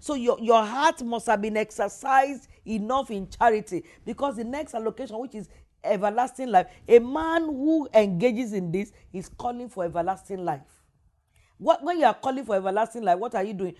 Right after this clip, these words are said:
You are calling for the judgments of everlasting life. You are calling for quickening.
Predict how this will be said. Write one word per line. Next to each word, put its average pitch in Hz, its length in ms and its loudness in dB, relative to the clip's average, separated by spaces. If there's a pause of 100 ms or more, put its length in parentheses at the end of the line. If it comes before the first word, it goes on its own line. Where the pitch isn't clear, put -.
(120)
You 196 140 -2
are 196 60 -2
calling 262 280 -10
for 202 120 -6
the 175 100 -4
judgments - 1080 -10 (320)
of 160 140 -6
everlasting 185 520 -2
life. 165 140 -4 (180)
You 240 160 2
are 240 160 6 (100)
calling 294 460 -6
for 240 220 -8
quickening. 277 840 -2